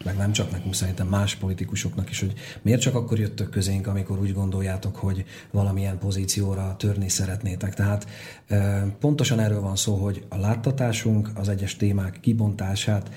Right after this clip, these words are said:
állandóan terítéken tartva eljussunk jövő évben a, a megyei választásokhoz oda,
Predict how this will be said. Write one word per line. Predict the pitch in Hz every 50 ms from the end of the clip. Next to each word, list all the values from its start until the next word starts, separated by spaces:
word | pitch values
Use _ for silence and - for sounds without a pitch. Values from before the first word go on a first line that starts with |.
| - - - - -
állandóan | - 104 107 101 98 98 95 92
terítéken | - 110 104 101 95 - 101 92 85 - 92 90 90
tartva | 101 101 98 104 - 107 107 107 110 - - - -
eljussunk | - 135 160 139 - - - 107 98 -
jövő | 110 110 107 101 101 98
évben | 98 98 98 90 95 95 92 92 92
a, | 92 92 92 - - 107
a | - 90 95
megyei | 98 107 107 104 98 95
választásokhoz | 92 95 92 95 95 - - 95 90 - - - - - 92 90 98
oda, | 87 87 82 - - 107 110 -